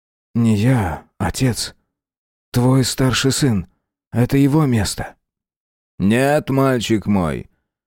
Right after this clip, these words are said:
Я достаточно много пожил, чтобы смотреть на действительность трезво. У него нет необходимых задатков правителя.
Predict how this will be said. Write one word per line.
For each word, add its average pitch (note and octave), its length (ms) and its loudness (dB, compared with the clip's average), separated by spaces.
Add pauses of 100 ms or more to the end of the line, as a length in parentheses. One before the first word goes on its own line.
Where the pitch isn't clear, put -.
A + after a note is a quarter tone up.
(140)
Я B2 240 2
достаточно C3+ 880 0
много B2 420 0
пожил, G#2+ 880 0 (160)
чтобы B2+ 420 0
смотреть B2 560 0
на A2+ 140 -2
действительность G#2 880 0
трезво. F#2 580 -2 (460)
У G#2 100 0
него B2+ 280 2
нет C3+ 300 0
необходимых A#2 760 0
задатков G#2+ 680 0
правителя. G#2 720 0